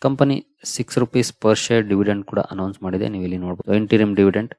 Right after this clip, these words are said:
ಇದಕ್ಕೆ ಜನವರಿ ಇಪ್ಪತ್ತೆಂಟು ರೆಕಾರ್ಡ್ ಡೇಟ್ ಕೂಡ ಅನೌನ್ಸ್ ಮಾಡಿದೆ. ಇಪ್ಪತ್ತೆಂಟನೇ ತಾರೀಕು ಯಾರೆಲ್ಲ ಪೋರ್ಟ್‌ಫೋಲಿಯೋದಲ್ಲಿ ವಿಪ್ರೋ ಇರುತ್ತೋ ಅವ್ರಿಗೆಲ್ರಿಗೂ ಕೂಡ ಸಿಕ್ಸ್ ರುಪೀಸ್ per share dividend ಸಿಗುತ್ತೆ. ಇನ್ನು ಕಂಪನಿಯ ರಿಸಲ್ಟ್ ಗೆ ಬಂದ್ರೆ ಕಂಪನಿಯ ಕನ್ಸಾಲಿಡೇಟೆಡ್ ನಂಬರ್ಸ್ ಅನ್ನು ಓಪನ್ ಮಾಡಿದ್ದೀನಿ. ಡಿಸೆಂಬರ್, ಸೆಪ್ಟೆಂಬರ್, ಡಿಸೆಂಬರ್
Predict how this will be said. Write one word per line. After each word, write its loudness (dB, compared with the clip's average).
ಇದಕ್ಕೆ 0
ಜನವರಿ 2
ಇಪ್ಪತ್ತೆಂಟು -2
ರೆಕಾರ್ಡ್ 0
ಡೇಟ್ -2
ಕೂಡ -2
ಅನೌನ್ಸ್ -6
ಮಾಡಿದೆ. -2
ಇಪ್ಪತ್ತೆಂಟನೇ -2
ತಾರೀಕು -2
ಯಾರೆಲ್ಲ 0
ಪೋರ್ಟ್‌ಫೋಲಿಯೋದಲ್ಲಿ 0
ವಿಪ್ರೋ 4
ಇರುತ್ತೋ 2
ಅವ್ರಿಗೆಲ್ರಿಗೂ 0
ಕೂಡ -2
ಸಿಕ್ಸ್ -4
ರುಪೀಸ್ -2
per 4
share 0
dividend -2
ಸಿಗುತ್ತೆ. -4
ಇನ್ನು 2
ಕಂಪನಿಯ 2
ರಿಸಲ್ಟ್ 0
ಗೆ -2
ಬಂದ್ರೆ 0
ಕಂಪನಿಯ 4
ಕನ್ಸಾಲಿಡೇಟೆಡ್ 2
ನಂಬರ್ಸ್ 0
ಅನ್ನು 0
ಓಪನ್ -2
ಮಾಡಿದ್ದೀನಿ. -2
ಡಿಸೆಂಬರ್, 2
ಸೆಪ್ಟೆಂಬರ್, -2
ಡಿಸೆಂಬರ್ -2